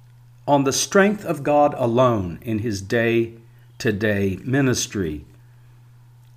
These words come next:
The only answer to his prayer for relief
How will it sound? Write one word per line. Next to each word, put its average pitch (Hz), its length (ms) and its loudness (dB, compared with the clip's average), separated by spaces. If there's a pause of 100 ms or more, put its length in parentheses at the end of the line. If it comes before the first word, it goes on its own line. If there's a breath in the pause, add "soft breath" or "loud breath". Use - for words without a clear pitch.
(120)
The 123 180 4
only 139 360 8
answer 127 440 4
to - 260 -4
his 120 180 -2
prayer 160 640 6
for 135 340 2
relief 120 760 0